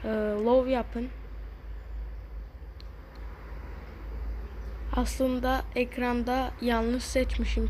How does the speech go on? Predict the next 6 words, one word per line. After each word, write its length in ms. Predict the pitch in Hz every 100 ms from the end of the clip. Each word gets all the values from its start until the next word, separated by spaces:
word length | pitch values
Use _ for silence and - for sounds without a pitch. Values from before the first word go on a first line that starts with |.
| -
text 340 | 233 233 - -
quality. 580 | 233 220 226 226 226 269 302 - - - - -
Siz, 360 | - 262 277 - - - - -
e, 680 | 240 226 220 214 208 208 214 - - - - - - 226
başka 380 | 233 240 - -
yapın. 440 | 247 247 233 247